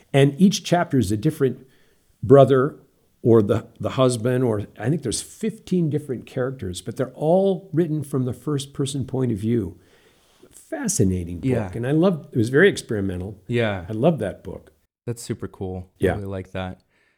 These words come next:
Speaker 2: Um, so, uh, not to jump around too
Speaker 1: No,
Speaker 2: much,
Speaker 1: no,
Speaker 2: but,
Speaker 1: jump around.
Speaker 2: um,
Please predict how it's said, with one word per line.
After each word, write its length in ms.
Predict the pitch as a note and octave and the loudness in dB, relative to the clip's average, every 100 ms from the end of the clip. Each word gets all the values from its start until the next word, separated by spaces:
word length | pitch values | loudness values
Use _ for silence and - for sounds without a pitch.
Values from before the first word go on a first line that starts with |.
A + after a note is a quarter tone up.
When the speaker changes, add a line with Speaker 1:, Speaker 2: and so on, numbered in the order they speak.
| _ _ - | _ _ -6
Speaker 2:
Um, 600 | A#2 A2+ G#2+ G2 G2 F#2 _ _ _ _ _ _ _ _ _ _ _ _ - | -4 -2 -2 -4 -8 -10 _ _ _ _ _ _ _ _ _ _ _ _ -14
so, 560 | - D3+ D3 C#3 - - | -2 2 2 0 -6 -6
uh, 280 | B2+ A#2+ A2 - _ _ _ _ _ _ _ _ - | -2 0 -2 -8 _ _ _ _ _ _ _ _ -8
not 260 | B2+ C#3 C#3 | -4 -4 -4
to 300 | B2 A2 - _ A#2+ | -4 -4 -6 _ -12
jump 240 | A#2 G#2+ | -8 -8
around 260 | G#2+ G#2 G2 | -6 -8 -2
too 120 | - | 4
Speaker 1:
No, 80 | A3 | 6
Speaker 2:
much, 60 | |
Speaker 1:
no, 140 | A#3 C#3+ | 6 4
Speaker 2:
but, 100 | A2 | 0
Speaker 1:
jump 200 | E3 D3 | -2 -2
around. 140 | B2+ | -2
Speaker 2:
um, 360 | B2 A2 G#2 | 0 -2 -4